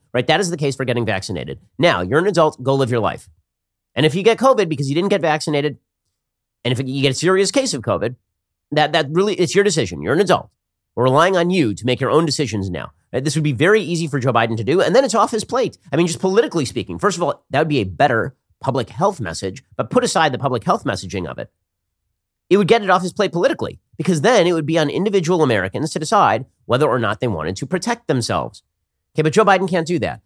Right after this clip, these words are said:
because the unspoken goal of the entire Democratic Party and the entire media for a year has been zero covid. Zero covid is never going to happen. And the reason that Democrats and the media bought into zero covid is 'cause it gave them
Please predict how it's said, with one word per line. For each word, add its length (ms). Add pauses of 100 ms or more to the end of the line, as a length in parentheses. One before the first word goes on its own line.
because 160
the 180
unspoken 760
goal 360 (160)
of 80
the 80
entire 260
Democratic 440
Party 340 (200)
and 100
the 40
entire 320
media 280
for 160
a 60
year 440 (140)
has 100
been 140
zero 340
covid. 380 (180)
Zero 200
covid 300
is 160
never 500 (220)
going 420 (120)
to 120
happen. 440 (500)
And 100
the 60
reason 480 (200)
that 120
Democrats 560
and 100
the 40
media 280
bought 280
into 220
zero 260
covid 300
is 160
'cause 160
it 60
gave 160
them 140